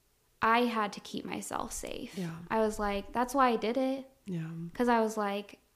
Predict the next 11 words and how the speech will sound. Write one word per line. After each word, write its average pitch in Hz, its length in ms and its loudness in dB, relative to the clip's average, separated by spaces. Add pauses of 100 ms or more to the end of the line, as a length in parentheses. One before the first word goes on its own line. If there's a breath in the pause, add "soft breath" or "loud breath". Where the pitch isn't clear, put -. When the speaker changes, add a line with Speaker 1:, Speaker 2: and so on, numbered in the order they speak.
(100)
Speaker 1:
"I 220 600 2
am 220 140 0
the 214 120 0
only 208 360 0
one 208 220 -2
right 196 200 -2
now 196 180 0
I 202 100 -2
can - 200 -8
count 202 300 -2
on. 302 320 2